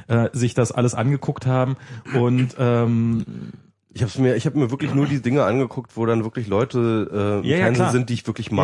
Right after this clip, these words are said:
Speaker 2: mag,
Speaker 1: klar,
Speaker 2: wie,
Speaker 1: ne?
Speaker 2: wie, wie Anne oder so, ne?
Speaker 1: Ja, ja. Und, ähm, <clears throat> und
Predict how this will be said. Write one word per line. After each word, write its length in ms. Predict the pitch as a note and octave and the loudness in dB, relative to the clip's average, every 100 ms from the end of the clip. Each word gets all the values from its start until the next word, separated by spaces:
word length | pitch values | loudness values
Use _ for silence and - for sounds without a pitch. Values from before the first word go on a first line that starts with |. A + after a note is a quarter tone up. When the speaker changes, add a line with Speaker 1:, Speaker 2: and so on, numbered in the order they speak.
| G#2+ | 2
Speaker 2:
mag, 100 | A2 | 2
Speaker 1:
klar, 220 | D#3+ D3 | 0 0
Speaker 2:
wie, 80 | G#2 | 0
Speaker 1:
ne? 60 | A#2 | -2
Speaker 2:
wie, 180 | G#2 F#2+ | -4 -4
wie 280 | G2+ G2+ F#2 | -4 -2 0
Anne 300 | G2+ G#2+ G2 | 2 4 2
oder 260 | F2 F#2 | 2 0
so, 180 | F2+ F#2 | 0 -2
ne? 180 | F2+ G#2 | -2 -2
Speaker 1:
Ja, 100 | B2 | -2
ja. 160 | D3 C3+ - - - - | 0 0 -4 -16 -14 -2
Und, 260 | B2+ C3 - | 0 0 0
ähm, 260 | B2 A#2+ - - - - - | 0 0 -4 -12 -18 -20 -12
<clears throat> 800 | E3 - - C#3 - - - _ | -12 -4 0 0 -2 -12 -20 _
und 240 | C#3 C3+ | 0 0